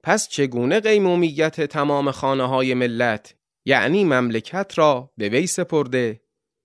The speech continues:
و او را اجازه داده که قیم و کفیل دولت و مملکت اسلامی شود؟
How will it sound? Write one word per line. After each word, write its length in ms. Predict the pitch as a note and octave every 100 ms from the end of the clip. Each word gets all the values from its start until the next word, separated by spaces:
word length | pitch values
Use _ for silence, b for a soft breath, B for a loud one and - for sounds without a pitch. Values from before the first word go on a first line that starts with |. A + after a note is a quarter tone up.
| _
و 60 | A#2+
او 280 | B2+ A3 G#3+
را 180 | F#3 B2
اجازه 480 | B2+ C3+ B2+ F#3
داده 400 | F3 D#3 C3+ B2+
که 200 | A#2 -
قیم 760 | A#2+ B2+ A#2+ A2 D#3+ G3 G3 F3+ -
و 80 | A#2+
کفیل 580 | A2+ B2 A2 F#3+ G3 E3+
دولت 460 | B2+ A2+ A#2+ D#3+ -
و 80 | A2+
مملکت 600 | G#2+ G#2+ G2+ - E3 -
اسلامی 540 | G#2 - A2+ G2+ C#3
شود؟ 520 | G3+ D3 A2+ D#2+ -